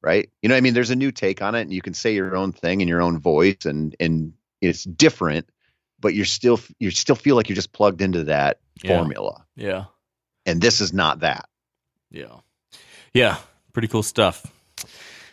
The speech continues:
Speaker 2: Well, I think, uh, I think I'm just ready to get into it. I, I, I almost wish that we could have the first episode today so we could listen to this and then dive right into it. But I'm gonna make everybody wait a week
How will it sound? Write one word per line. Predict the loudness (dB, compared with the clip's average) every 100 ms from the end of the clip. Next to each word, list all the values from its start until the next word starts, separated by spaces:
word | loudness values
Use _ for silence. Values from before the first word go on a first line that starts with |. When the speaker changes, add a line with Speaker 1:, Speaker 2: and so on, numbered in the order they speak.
| _ _ _ _ _
Speaker 2:
Well, | 4 4 -2 _ _ _ _ _
I | -4
think, | 2 0 0 0
uh, | 2 2 0 -4 -8
I | -4
think | -2 0
I'm | 0
just | -2 0
ready | 2 4
to | 2
get | 0 0
into | 2 0 -2 -2
it. | -2
I, | -4
I, | 0
I | 0 2
almost | 2 0 -2
wish | -2 0 0 -2
that | -6 -6
we | -4 -6
could | -6 -6
have | -2 -2 -2
the | -8
first | -6 -4 -4
episode | -6 -4 -4 -2 -2 -4 -10 _
today | -8 -4 0 0 0 -4
so | -4 -4
we | -6
could | -6
listen | -4 -4 -4
to | -6
this | 0 0 0 -4 -6
and | -8
then | -6 -8 -4
dive | 0 0 0
right | -2 -2
into | -2 -6 -8
it. | -6
But | -2
I'm | 0
gonna | 0 0
make | 0 -2 -8 _
everybody | -6 -2 -2
wait | -2 -2 -4 -8
a | -10
week | -6 -6 -6 -16